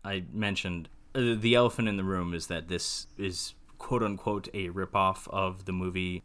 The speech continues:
A Bay of Blood by director Mario Bava in nineteen seventy-one or seventy-two. Same exact thing happens in that movie. And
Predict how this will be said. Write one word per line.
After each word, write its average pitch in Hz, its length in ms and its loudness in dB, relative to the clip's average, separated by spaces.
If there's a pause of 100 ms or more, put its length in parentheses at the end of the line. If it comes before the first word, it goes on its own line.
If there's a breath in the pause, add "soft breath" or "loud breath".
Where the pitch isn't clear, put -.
(120)
A - 60 -4
Bay 95 180 6
of 82 140 0
Blood 98 320 0
by 82 260 -2
director 87 540 -4
Mario 82 420 -6 (100)
Bava 131 460 0 (460)
in 95 120 -2
nineteen 92 360 -2
seventy-one 92 480 -2
or 85 80 -2
seventy-two. 90 680 -4 (320)
Same 107 440 4
exact 101 420 2
thing 104 220 -4
happens 95 440 -2
in 90 120 -2
that 92 220 -4
movie. 107 400 -2 (180)
And 101 540 0